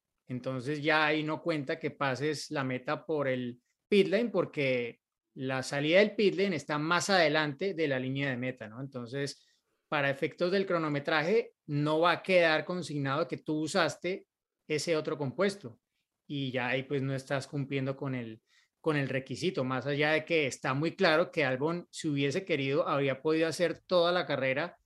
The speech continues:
con ese solo juego de neumáticos del compuesto duro, que de hecho, si tú miras en las últimas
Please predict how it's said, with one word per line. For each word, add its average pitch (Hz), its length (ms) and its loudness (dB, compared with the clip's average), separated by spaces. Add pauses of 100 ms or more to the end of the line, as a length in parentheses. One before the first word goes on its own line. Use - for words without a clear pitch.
(140)
con 147 200 0
ese 143 420 -2
solo 170 360 2
juego 175 240 4
de 170 100 2
neumáticos 151 760 -4 (220)
del 151 180 0
compuesto 135 500 -2
duro, 185 240 2
que 190 160 4
de 156 220 6
hecho, 151 260 0
si - 120 -2
tú 151 120 -4
miras 180 520 0
en 165 80 -4
las 143 160 -2
últimas 180 640 -2